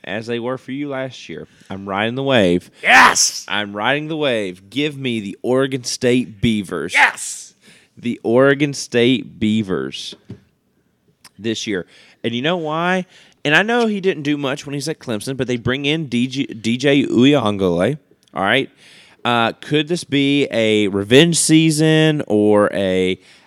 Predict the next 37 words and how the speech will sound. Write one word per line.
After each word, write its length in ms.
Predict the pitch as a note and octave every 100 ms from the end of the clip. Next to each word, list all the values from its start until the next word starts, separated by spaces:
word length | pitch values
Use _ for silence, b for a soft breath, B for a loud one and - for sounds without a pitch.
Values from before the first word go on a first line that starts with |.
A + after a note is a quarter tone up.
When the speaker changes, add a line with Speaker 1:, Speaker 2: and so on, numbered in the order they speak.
| _
Speaker 1:
um, 680 | A2+ G2 F#2 F2+ F2 F2 - _ _ _ _ _ _ _ A#2
just 280 | A#2 -
a 120 | G2 F#2
bitter 480 | F2+ A2 A#2+ C#3+
season 580 | C#3 - C3 C#3 C3+ D3
for 200 | C#3+ C3+
the 80 | C3+
Beavers, 540 | C3+ D3 D3 D#3+ D3+ - B B -
as 520 | A2+ A2 G#2+ G#2+ F#2+
they 200 | F#2+ A2+
are 160 | A#2 B2+
one 180 | B2 C3
of 80 |
the 60 | B2+
Pac-four 440 | C3+ - C#3+ C#3
that 80 | C3+
are 60 | A#2+
still 240 | - C3+
left 200 | C3+ C3+
standing 340 | - C3 C#3 C#3
trying 200 | C#3 C3+
to 40 |
find 220 | C#3 D3
a 20 | D3+
home? 300 | E3 A#2+ F2+ _ _ _ _ _ _
Speaker 2:
Um, 460 | A#2+ G#2+ G2+ F#2 - _ _ - _ _ _ _
they 220 | C3+ A#2
are 240 | A2+ G#2 G#2+
bringing 340 | G#2+ A2+ A2+
in 260 | G#2 G2+ G2+
D 140 | G2 G2
J 200 | G2+ G#2
Uyangale. 760 | F#2+ G2+ F2 F2 E2 D#2 F2+ - _ _ G2
Speaker 1:
Mm-hmm. 360 | G2+ G2+ A2+ - -
Speaker 2:
They 220 | A2+ G#2+ _
also 400 | A#2+ G3+ - A#2+
have 440 | G2 G#2 F#2 F2